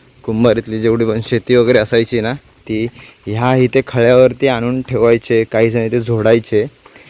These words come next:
हे सारवलेलं असायचं आणि इथे खळं केलेलं असायचं. हे बघा, आता इथे गणपती वगैरे बसतात. अ, ज्या टायमिंगला आम्ही वरतून घेऊन येतो, त्यानंतर इथे आरती वगैरे होते आणि त्यानंतर मग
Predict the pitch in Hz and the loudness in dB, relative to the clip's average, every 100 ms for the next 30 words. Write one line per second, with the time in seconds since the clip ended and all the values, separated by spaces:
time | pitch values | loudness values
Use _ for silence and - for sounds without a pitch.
0 | - 127 - 123 120 135 143 135 117 101 | -4 -2 0 0 2 4 6 4 2 -2
1 | 107 110 117 135 135 127 123 131 131 110 | -2 -2 -4 -4 -4 0 0 2 0 0
2 | 101 95 98 92 139 - - - - - | -2 -2 -6 -6 -12 -14 -20 -20 -20 -20
3 | - 98 101 101 107 - 117 127 120 117 | -14 -8 -4 -2 -2 -2 0 0 0 0
4 | 117 123 131 127 127 120 113 - 127 - | -2 0 2 2 2 0 -4 -6 -6 -8
5 | - - 104 104 107 104 113 113 120 120 | -20 -14 -8 -4 -4 -2 -2 0 -2 0
6 | 120 120 120 117 113 120 110 110 117 107 | 0 0 2 0 0 -4 -4 -2 -2 -2
7 | 110 131 - - - 113 110 110 120 117 | -4 -6 -14 -20 -8 -2 -2 -2 -2 -2
8 | 127 123 117 104 123 120 123 123 110 117 | -2 0 0 -2 0 2 2 2 0 -2
9 | 156 - - - - - 110 117 117 117 | -4 -6 -20 -20 -18 -8 -4 0 0 -2
10 | 123 123 120 120 123 | -2 0 0 0 -2